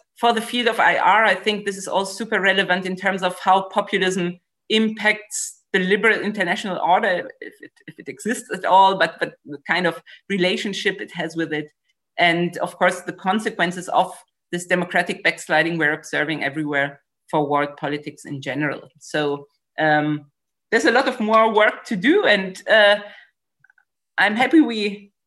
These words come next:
uh, did this in, uh, fifty-nine minutes. <laughs> I want to thank you very much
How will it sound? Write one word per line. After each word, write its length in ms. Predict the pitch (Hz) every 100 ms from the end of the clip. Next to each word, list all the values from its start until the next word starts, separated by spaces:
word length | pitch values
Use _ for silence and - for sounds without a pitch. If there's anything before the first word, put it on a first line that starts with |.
| _ - -
uh, 140 | 107 170 147
did 220 | 196 -
this 200 | 269 226
in, 360 | - 220 208 208
uh, 160 | - 214
fifty-nine 720 | 392 466 320 262 247 247 233
minutes. 460 | 415 330 254 -
<laughs> 80 | -
I 40 | 277
want 160 | 269 269
to 100 | 302
thank 380 | - - 269 294
you 80 | 226
very 180 | 202
much 240 | 220 226